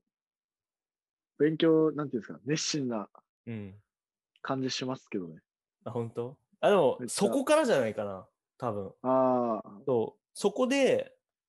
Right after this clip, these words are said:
Speaker 2: 勉強する習慣がついて、それで、その先生がなんか定期的にホームルームって言って、なんかいろんな、
Speaker 1: はい。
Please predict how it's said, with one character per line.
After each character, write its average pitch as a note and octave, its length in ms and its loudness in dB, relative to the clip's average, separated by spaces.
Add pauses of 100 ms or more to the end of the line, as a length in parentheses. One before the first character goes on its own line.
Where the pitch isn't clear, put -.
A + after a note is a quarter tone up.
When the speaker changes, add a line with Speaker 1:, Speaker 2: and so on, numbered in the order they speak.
Speaker 2:
勉 F#3 220 0
強 G3 160 -2
す G3 120 -8
る F#3 80 -6
習 F3+ 220 -4
慣 E3 180 -4
が D#3+ 100 -6
つ - 140 -8
い A2+ 80 -8
て、 G2+ 320 -12 (1300)
そ D#3+ 160 -4
れ E3 100 -4
で、 E3 240 -2
そ - 140 -8
の G3+ 100 -2
先 G#3+ 240 0
生 F#3 420 2 (200)
が A#2 240 4
な A2 80 0
ん G#2+ 40 -10
か G2+ 80 -10
定 G3+ 200 2
期 - 80 -8
的 G3 220 -4
に E3+ 320 -2 (640)
ホ E3+ 140 4
ー - 20 0
ム F#3+ 140 4
ル F#3+ 120 4
ー D3+ 40 2
ム A2+ 120 -2
っ - 20 -4
て - 120 -20
言 G2+ 80 -10
っ - 20 -20
て、 A2 320 -2
な B2 100 -4
ん A#2 40 -12
か A2+ 80 -2
い A#2 80 0
ろ C#3 100 0
ん D3 80 -8
な、 D#3 280 0
Speaker 1:
は B2+ 200 0
い。 A2 60 -10